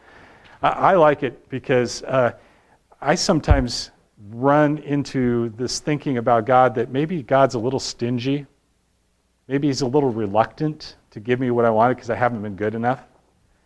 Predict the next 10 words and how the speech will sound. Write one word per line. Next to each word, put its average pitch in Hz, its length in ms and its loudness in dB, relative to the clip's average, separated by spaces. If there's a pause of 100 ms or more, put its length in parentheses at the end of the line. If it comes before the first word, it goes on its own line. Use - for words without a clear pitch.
(300)
But 123 140 -10
Paul 208 240 6
says 123 280 -2
it 143 120 -6
doesn't 131 360 -2
matter 117 360 0
how 107 180 -4
good 101 320 -8
you've 92 240 -14
been, 90 320 -14